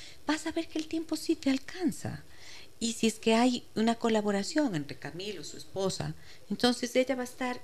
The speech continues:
cansada. Sí, sí estás cansada, obvio, ¿cómo no va a estar cansada con un bebé? Pero también tiene que ver con la actitud, ¿no es cierto? O sea, yo no digo que el cansancio sea algo que no te va a ocurrir,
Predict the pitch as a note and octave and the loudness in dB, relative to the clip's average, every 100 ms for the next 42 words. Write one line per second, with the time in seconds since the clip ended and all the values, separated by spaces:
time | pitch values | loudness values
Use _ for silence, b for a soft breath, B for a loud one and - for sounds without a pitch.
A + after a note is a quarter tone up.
0 | - A3 A3 C4+ A3+ G#3+ - F#4 - D4+ | -2 -2 -2 -2 -2 -4 -4 -4 -2 2
1 | D#4+ D#4 A3+ A3 D4+ D#4 - A3 - D3+ | 2 2 -2 2 2 4 2 2 0 0
2 | C#3+ C3 - D#3+ D#3+ G3+ G#4+ G#4+ - E3+ | 0 -2 -2 -2 -2 2 4 6 6 2
3 | E3+ E3+ G#3 C#4+ B B B - - D4 | 2 6 8 8 B B B -14 0 4
4 | D4 C#4+ C#4 B B B B - C#4 D4 | 6 6 2 B B B B 2 4 6
5 | E4 D#4+ C4+ A#3 - F#4+ F#4+ - F3+ A#3 | 8 10 8 6 4 4 6 6 6 4
6 | - F3+ D#3 - - D3+ - - C#4+ D#3+ | 4 4 4 2 -6 -8 -4 2 2 2
7 | - C#3 D3 A3+ B3+ - D#3+ - F3 E3+ | 2 2 4 4 2 2 -4 2 4 4
8 | G#3 A#3 C4+ B3+ F3 - D#3 E3+ E3 D#3 | 2 4 4 4 0 -2 -2 0 0 -2
9 | - D#3+ E3 E3 D#3+ D#3+ B B B B | 0 0 2 4 4 2 B B B B
10 | - - - - E3 E3 D#3+ C#3 C#3 - | -14 -16 -6 2 4 4 4 4 4 2
11 | D#3+ D4 D#4 C3 | 6 8 8 6